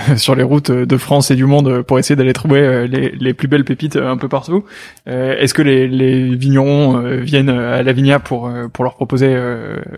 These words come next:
pour te proposer le, leur vin ? Bon, je suppose qu'il y a un peu des deux, euh, mais, euh, mais comment ça fonctionne, euh, pour être référencé ici et, et comment est-ce que vous dénichez, euh, tout-, toutes ces, euh, toutes ces belles cuvées ?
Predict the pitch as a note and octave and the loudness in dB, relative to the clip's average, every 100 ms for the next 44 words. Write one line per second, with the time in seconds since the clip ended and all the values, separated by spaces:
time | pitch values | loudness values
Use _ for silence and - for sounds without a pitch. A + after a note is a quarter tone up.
0 | - - B2 - - B2+ C#3+ - - C3 | -12 -10 -10 -10 -4 -2 -2 -4 -8 -4
1 | C3 D3+ D#3+ C#3 - B2+ C3+ C3 C#3 D#3+ | -2 0 -2 -6 -6 -2 0 0 0 2
2 | D3 D3 F#3 - - - - - C3 B2+ | 4 2 0 -6 -16 -16 -10 -2 2 4
3 | B2+ B2+ C3+ C3 B2 B2 C3+ C3 D#3 D#3+ | 2 2 2 2 2 0 0 0 2 0
4 | D3+ - B2+ D#3 D3+ B2+ C3 C3 C3+ - | 0 -2 0 2 2 0 -4 -8 -12 -8
5 | - C3+ - B2+ - C3+ C3 C3+ B2 C3+ | -2 -2 -2 -10 -4 -2 0 0 2 0
6 | A#2+ D#3+ D3+ B2+ - - D#3+ - C#3+ D3 | 0 2 2 0 -4 -6 -6 -2 0 0
7 | - C3 C3 C3 A#2+ D3 C3 C3+ - - | -2 -2 0 0 0 0 0 -4 -12 -10
8 | D3 - B2+ A#2+ - - C#3+ C#3 - C3 | -4 -2 -2 -4 -10 -4 -2 -2 0 0
9 | D3+ | 0